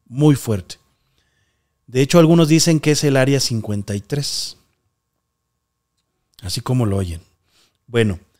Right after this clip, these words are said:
dice, "Yo vivo a dos horas de ese rancho, Sandy Aguilera". Ay, ojalá que un día vayas.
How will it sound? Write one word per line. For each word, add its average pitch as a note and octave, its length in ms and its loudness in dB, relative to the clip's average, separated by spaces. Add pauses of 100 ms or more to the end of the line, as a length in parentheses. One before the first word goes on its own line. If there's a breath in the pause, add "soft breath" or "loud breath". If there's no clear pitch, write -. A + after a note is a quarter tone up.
(280)
dice, C#3 240 0
"Yo E3 120 6
vivo F#3 220 6
a D#3+ 60 6
dos E3+ 220 2
horas E3 160 4
de E3 80 -2
ese D#3 240 -2 (180)
rancho, C#3+ 360 -2
Sandy D3 260 0
Aguilera". B2+ 360 0
Ay, D#3 220 0
ojalá C3+ 300 -2
que D3+ 100 -4
un D3 60 0
día C#3+ 120 0
vayas. B2+ 460 -4